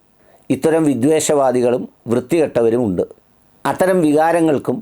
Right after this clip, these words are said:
വിദ്വേഷങ്ങൾക്കും അടിമപ്പെടരുത്. വളരെ വിശുദ്ധിയുടെ വേഷം ധരിച്ച് സമൂഹത്തിൽ നന്മയും സ്നേഹവും സന്തോഷവും പങ്കുവെക്കാൻ നിയോഗിക്കപ്പെട്ടിരിക്കുന്ന ബഹുമാന്യരായ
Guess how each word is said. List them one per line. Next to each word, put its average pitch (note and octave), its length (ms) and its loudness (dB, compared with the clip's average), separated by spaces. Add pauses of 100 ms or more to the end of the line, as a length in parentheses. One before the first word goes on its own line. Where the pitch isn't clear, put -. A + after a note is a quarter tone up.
(240)
വിദ്വേഷങ്ങൾക്കും B2+ 800 -2 (320)
അടിമപ്പെടരുത്. B2+ 680 -2 (680)
വളരെ E3+ 300 2 (300)
വിശുദ്ധിയുടെ F3 680 0 (280)
വേഷം D#3 400 0
ധരിച്ച് C#3 320 0 (340)
സമൂഹത്തിൽ E3 520 0 (120)
നന്മയും D3+ 440 0 (340)
സ്നേഹവും E3 640 0 (240)
സന്തോഷവും F#3+ 560 2
പങ്കുവെക്കാൻ D#3 460 0 (120)
നിയോഗിക്കപ്പെട്ടിരിക്കുന്ന C#3+ 1000 0 (500)
ബഹുമാന്യരായ D#3 680 2